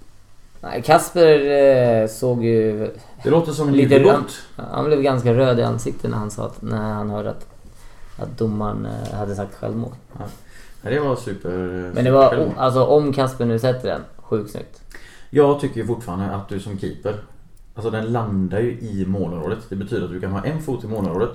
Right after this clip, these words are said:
Speaker 2: och stå en meter utanför och ta den innan den ens är i huvudhöjd, Kasper.
Speaker 1: Ah,
Speaker 2: Ja.
Speaker 1: Mm.
Speaker 2: Nej, det är för trött. Det är för dåligt, liksom.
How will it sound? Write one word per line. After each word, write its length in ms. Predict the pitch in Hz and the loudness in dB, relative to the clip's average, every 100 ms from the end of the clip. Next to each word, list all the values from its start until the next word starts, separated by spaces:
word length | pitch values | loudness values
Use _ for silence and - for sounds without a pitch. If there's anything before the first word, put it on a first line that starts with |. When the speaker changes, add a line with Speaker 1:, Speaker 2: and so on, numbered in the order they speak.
| - | -8
Speaker 2:
och 100 | 98 | -12
stå 360 | - 123 127 117 | -6 -2 0 0
en 160 | 98 | -2
meter 200 | 95 87 95 | -2 -4 -4
utanför 420 | 87 85 98 113 | -6 -6 -4 -4
och 140 | 98 95 | -4 -6
ta 280 | 110 90 87 | -4 -2 -2
den 160 | 101 92 - - - | -2 -4 -10 -14 -6
innan 260 | 120 92 | -4 -2
den 120 | 92 101 | -4 -2
ens 280 | 92 - | -4 -4
är 40 | 113 | -6
i 140 | 85 | -6
huvudhöjd, 600 | - 139 92 95 143 - - - - - - | -4 -6 -2 -2 -2 -4 -10 -18 -18 -14 -10
Kasper. 280 | - - - | -10 -8 -10
Speaker 1:
Ah, 960 | - - - - - - - - - - - - | -12 -12 -14 -10 -10 -12 -14 -16 -6 -4 -4 -6
Speaker 2:
Ja. 160 | 90 - - - - | -6 -8 -12 -12 -10
Speaker 1:
Mm. 200 | 92 90 | -8 -6
Speaker 2:
Nej, 120 | 87 | 0
det 100 | 107 | 0
är 40 | 123 | 0
för 120 | 104 | -2
trött. 440 | 117 110 - - - - - - - | -4 -6 -6 -14 -14 -14 -16 -16 -6
Det 360 | 110 107 104 | -4 -2 -2
är 100 | 101 | -2
för 140 | 95 143 | -4 -6
dåligt, 420 | - - - - | -6 -8 -8 -8
liksom. 180 | - | -10